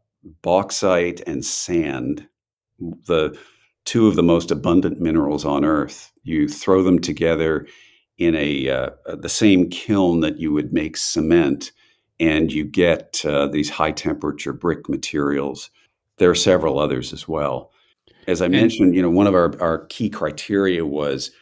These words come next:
Speaker 1: we wanted a technology that can go to giant scale. And this is a technology,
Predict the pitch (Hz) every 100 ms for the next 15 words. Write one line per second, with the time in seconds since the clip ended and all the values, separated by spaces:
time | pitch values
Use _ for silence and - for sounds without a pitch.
0 | _ _ _ _ _ 95 85 104 104 98
1 | - 92 - - 92 107 95 92 82 76
2 | 71 - 71 71 80 80 71 - - -
3 | 78 80 76 73 - - 90 73 64 -
4 | _ _ _ - 80 110 117 87 - 90
5 | - 85 82 80 - 73 69